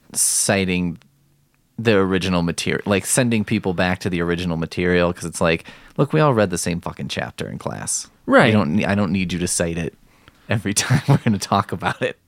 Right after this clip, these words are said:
Speaker 2: Well, like, but that's also where it's useful if they say, like, "Oh, well, you know, in this chapter it talks about this," like, it talks about alienation, for example, and I can, then they start talking about alienation in a totally different way than the book does. I can say, like, "Well, that's not really what the book meant."
Speaker 1: Sure.
Speaker 2: Like, you're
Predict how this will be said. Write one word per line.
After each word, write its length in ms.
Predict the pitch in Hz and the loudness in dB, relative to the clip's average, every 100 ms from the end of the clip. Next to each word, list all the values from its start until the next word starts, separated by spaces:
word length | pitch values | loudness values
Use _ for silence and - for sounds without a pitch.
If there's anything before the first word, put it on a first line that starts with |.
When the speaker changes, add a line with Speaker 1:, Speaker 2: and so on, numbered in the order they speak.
| - _ | -20 _
Speaker 2:
Well, 300 | - 302 277 | 4 8 8
like, 220 | 254 220 | 8 6
but 80 | 247 | 6
that's 180 | 247 233 | 6 8
also 220 | 226 - | 6 8
where 140 | 208 170 | 8 6
it's 100 | - | 6
useful 300 | 160 - 160 | 2 6 4
if 80 | 139 | 8
they 140 | 135 | 4
say, 220 | - 127 | 8 6
like, 200 | 120 120 - | 6 6 6
"Oh, 200 | 185 139 | 8 8
well, 320 | 131 127 127 | 8 8 6
you 80 | 147 | 6
know, 320 | 123 107 107 - | 6 6 4 6
in 120 | 160 | 8
this 160 | 160 - | 8 6
chapter 340 | 156 143 139 | 4 4 2
it 80 | 127 | 2
talks 320 | 139 123 - | 4 2 2
about 280 | 117 104 - | -2 0 6
this," 360 | 170 156 143 | 8 8 6
like, 140 | 120 113 | 0 -2
it 80 | - | 0
talks 240 | 117 - | 0 0
about 300 | 113 107 - - | 2 2 0 -2
alienation, 800 | 185 160 139 123 175 175 - 156 | 4 4 4 4 6 6 6 4
for 160 | 147 151 | 6 4
example, 600 | 135 151 139 135 131 131 | 4 6 4 4 4 6
and 80 | 127 | 6
I 100 | 123 | 4
can, 240 | - 131 | 2 0
then 260 | 135 147 131 | 4 4 6
they 120 | 127 | 2
start 220 | - 120 | 4 2
talking 260 | - 117 117 | 4 2 4
about 120 | 107 | 2
alienation 480 | 110 110 110 104 110 | 2 2 2 0 -2
in 60 | 104 | -4
a 40 | |
totally 480 | - 123 113 110 101 - | 0 0 2 0 -2 -6
different 440 | - 143 - 117 110 | 2 2 4 -4 0
way 260 | 127 120 107 | 2 4 2
than 100 | 101 | -2
the 120 | 98 | 0
book 340 | 175 220 220 | 6 6 6
does. 340 | 110 95 95 104 | 0 0 -2 -2
I 80 | |
can 160 | 107 113 | -2 -2
say, 140 | - | 2
like, 160 | 107 - | 2 4
"Well, 80 | 170 | 2
that's 180 | 220 277 | 2 0
not 240 | 277 - | 0 0
really 260 | 180 175 156 | 0 4 4
what 200 | 139 120 | 4 2
the 80 | |
book 260 | 107 113 - | 0 -2 -2
meant." 520 | 98 110 64 64 - | -4 -2 -4 -10 -8
Speaker 1:
Sure. 420 | - - - 95 101 | -4 -2 -2 -2 0
Speaker 2:
Like, 180 | - | -2
you're 400 | 135 147 156 135 | 2 6 6 6